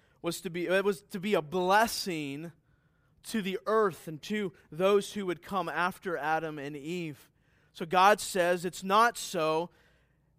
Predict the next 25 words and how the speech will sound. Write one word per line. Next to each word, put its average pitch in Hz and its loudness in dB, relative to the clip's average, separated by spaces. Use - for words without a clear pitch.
and 160 -4
I 202 4
have 208 4
a 185 -2
conviction 214 0
about 185 2
that, 185 6
and 180 0
I'm 196 0
going 214 2
to 233 0
make 226 2
it 180 -4
so." 147 -2
And 139 -8
so 175 -4
that's 175 -4
what 196 -4
God 190 4
is 202 0
saying 196 -2
to 170 0
Abraham. 160 -4
"That 196 6
which 196 -2